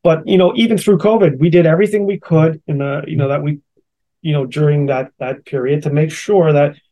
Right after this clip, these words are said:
we hit all our targets and, and our, our, our, uh, our, our timelines that we, we, we said that we would hit, and, and,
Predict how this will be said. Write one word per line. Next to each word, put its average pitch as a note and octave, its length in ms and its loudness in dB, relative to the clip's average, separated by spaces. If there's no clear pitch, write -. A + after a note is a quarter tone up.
we D#3+ 200 2
hit F3 240 0
all E3 200 2
our E3+ 100 2
targets D#3+ 540 -4
and, C#3+ 320 -8
and C3 120 -10
our, B2+ 260 -4
our, A#2+ 320 -6
our, A#2+ 320 -6
uh, B2 240 -8
our, A#2+ 240 -2
our B2 180 -4
timelines D#3 500 2
that C#3+ 160 0
we, C3+ 200 -4
we, C3 300 -2
we C3 120 -6
said C#3 280 -6
that C#3+ 100 0
we D3 100 -4
would C#3+ 140 -2
hit, D#3 260 -4
and, E3+ 300 -8
and, D3 380 -4